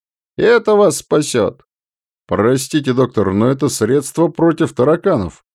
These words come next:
встрял Иван Федорович, недоуменно глянув на старикана. «Не переживайте. В аптеке вам продадут раствор борной кислоты для полоскания горла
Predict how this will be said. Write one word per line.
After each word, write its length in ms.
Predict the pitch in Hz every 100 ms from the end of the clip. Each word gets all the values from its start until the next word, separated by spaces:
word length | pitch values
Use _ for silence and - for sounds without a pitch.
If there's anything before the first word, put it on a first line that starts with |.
| _ _ _ _
встрял 480 | - - 110 107 104
Иван 200 | 98 92
Федорович, 640 | - 143 165 156 147 - -
недоуменно 840 | 104 104 107 107 107 139 151 151
глянув 640 | 120 104 127 135 131 - _ -
на 180 | 101 110
старикана. 760 | - 117 123 123 98 85 85 _ _ _ _ _ _ _ _ _ -
«Не 220 | - 170
переживайте. 840 | 202 208 185 202 208 156 95 - - _ _ _ -
В 160 | 92
аптеке 560 | 143 180 - 196 180 180
вам 240 | 196 175
продадут 480 | 165 175 196 185 170
раствор 640 | 156 160 - 185 214 190
борной 480 | 139 180 208 160 151
кислоты 680 | 139 151 - 156 156 185 175
для 200 | 143 151
полоскания 760 | 151 147 139 - 170 151 139
горла 600 | 127 180 175 165 143 -